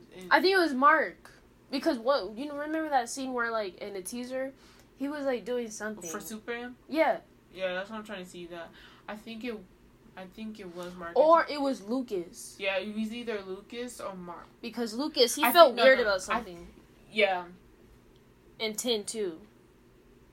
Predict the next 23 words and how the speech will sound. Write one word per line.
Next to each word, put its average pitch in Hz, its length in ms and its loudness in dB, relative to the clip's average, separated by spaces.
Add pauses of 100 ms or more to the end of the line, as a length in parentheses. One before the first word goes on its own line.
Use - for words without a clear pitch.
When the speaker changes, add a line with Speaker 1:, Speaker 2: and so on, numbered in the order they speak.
(100)
Speaker 2:
But 233 100 8
I 220 120 10
think 233 380 -2
mostly 240 300 2
Lucas, 202 420 -4
because 196 280 -8
he 196 80 -4
Speaker 1:
Yeah. 220 60 -6
Speaker 2:
felt 202 300 4
super 202 320 -6
weird, 190 300 -4
like, 156 220 -8 (100)
what 185 160 -4
Speaker 1:
'Cause 214 80 -2
Speaker 2:
is 185 80 -4
Speaker 1:
he 247 120 0
Speaker 2:
going 185 120 -4
Speaker 1:
found 226 280 4
Speaker 2:
on? 226 40 -12
Speaker 1:
something, 185 600 -10 (800)
like, 190 200 -10
an 180 100 -14
underground. 180 720 -12